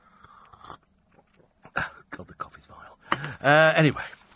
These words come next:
uh, so the goose stepping on Churchill's grave, not true. Inside, um, Noel Edmonds moved on from Deal or No Deal by becoming a cat whisperer. Um, he demonstrated it on a radio programme the other day.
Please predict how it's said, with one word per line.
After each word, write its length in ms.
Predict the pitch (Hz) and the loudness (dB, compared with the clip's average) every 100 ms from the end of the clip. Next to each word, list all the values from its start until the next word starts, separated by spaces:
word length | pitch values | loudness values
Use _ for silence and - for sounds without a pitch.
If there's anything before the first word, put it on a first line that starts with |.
| - 127 | -4 0
uh, 160 | 143 | 2
so 120 | 135 | 2
the 80 | 185 | 0
goose 220 | - 226 | 2 0
stepping 260 | - 151 147 | 2 2 2
on 120 | 127 | 0
Churchill's 420 | - 127 - 107 | 0 0 -2 -6
grave, 400 | - 117 113 110 | -2 0 0 -2
not 160 | 90 - | -10 -10
true. 460 | - 190 214 208 190 - - | 0 2 2 -2 -8 -16 -2
Inside, 600 | 180 185 185 180 220 214 - - | 0 2 4 4 2 0 -4 -2
um, 440 | 143 151 151 160 - _ | 2 2 2 0 -4 _
Noel 200 | 170 196 | 4 6
Edmonds 440 | 190 214 208 233 - | 6 4 2 2 2
moved 200 | 214 175 | 2 4
on 140 | 170 | 4
from 180 | 156 151 | 4 0
Deal 260 | 147 160 151 | 2 4 4
or 60 | |
No 200 | 143 139 | 4 4
Deal 240 | 117 107 120 | 2 -2 -2
by 120 | 117 | -4
becoming 360 | 110 123 120 | -2 -2 -2
a 40 | 113 | -4
cat 380 | - 131 - - | -4 -6 -6 -6
whisperer. 480 | 139 - 87 98 160 _ _ _ _ - | -6 -6 -6 -8 -8 _ _ _ _ -2
Um, 480 | 117 123 120 120 - _ _ _ _ _ | 2 4 2 0 -6 _ _ _ _ _
he 160 | - 139 | -4 0
demonstrated 720 | 117 180 156 - 104 87 92 | 4 4 2 -2 -4 -4 -8
it 300 | 87 - - - | -10 -10 -8 -2
on 320 | 110 107 104 | 0 2 -2
a 60 | 110 | -2
radio 240 | 120 101 | -4 -4
programme 440 | 98 104 95 95 95 | -4 -4 -4 -6 -6
the 100 | 95 | -8
other 120 | 87 | -8
day. 160 | 92 | -10